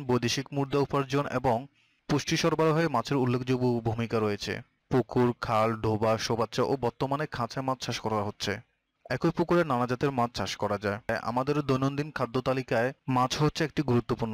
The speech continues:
উপাদান। মাছের অনেক চাহিদা থাকার কারণে মাছ চাষ করে ভালো আয় করা সম্ভব। স্থানীয় হাট বাজার ছাড়াও দূরবর্তী বাজারে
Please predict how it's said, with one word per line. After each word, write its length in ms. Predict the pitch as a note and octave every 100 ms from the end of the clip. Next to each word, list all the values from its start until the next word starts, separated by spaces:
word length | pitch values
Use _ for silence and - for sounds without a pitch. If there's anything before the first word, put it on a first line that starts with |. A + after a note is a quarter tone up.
| G#2+
উপাদান। 320 | - F#2+ G2+ B2 _ _ _ _ -
মাছের 260 | B2 - D3 B2+
অনেক 140 | C#3+ -
চাহিদা 240 | C#3+ C#3 C#3
থাকার 220 | C#3 D3 -
কারণে 280 | D3 D3 C3 C#3
মাছ 120 | A#2 -
চাষ 160 | A#2+ - -
করে 200 | C3+ A#2 B2+
ভালো 160 | A2 A#2 -
আয় 120 | A#2 A#2
করা 160 | A2 -
সম্ভব। 260 | G#2 G2+ G2 _ - -
স্থানীয় 440 | - B2+ C3+ C#3+ C#3
হাট 160 | B2+ A#2 B2+
বাজার 280 | B2+ C#3 B2+
ছাড়াও 340 | - A#2+ A2+ A2+ C#3 _ C3
দূরবর্তী 420 | B2+ B2+ C#3 -
বাজারে 320 | D3 C#3 D3+